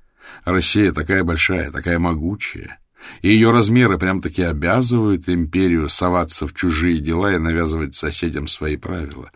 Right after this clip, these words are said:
Мир медленно, но верно шагал в пропасть. Если вспомнить, что Вторая мировая война была следствием Первой,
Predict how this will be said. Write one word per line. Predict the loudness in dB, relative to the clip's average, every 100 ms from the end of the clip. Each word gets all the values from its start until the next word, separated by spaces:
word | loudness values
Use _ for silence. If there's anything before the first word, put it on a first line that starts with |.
| -20 -20 -20 _ _ -2
Мир | 2 2 2
медленно, | 0 2 2 2 2
но | 2
верно | 2 2 0 -2 -4
шагал | -4 -6 -4 -4 -4
в | -8
пропасть. | -8 -8 -8 -14 -14 -16 -20 _ _ _ _ _ -20 -18 -2
Если | 0 4 2
вспомнить, | 4 4 4 2 0
что | -4
Вторая | -2 0 2 4
мировая | 4 2 2 2
война | 2 2 0 0
была | 0 0 -2
следствием | -2 -2 -2 -2 -2 -2
Первой, | -2 -2 -2 -4 -8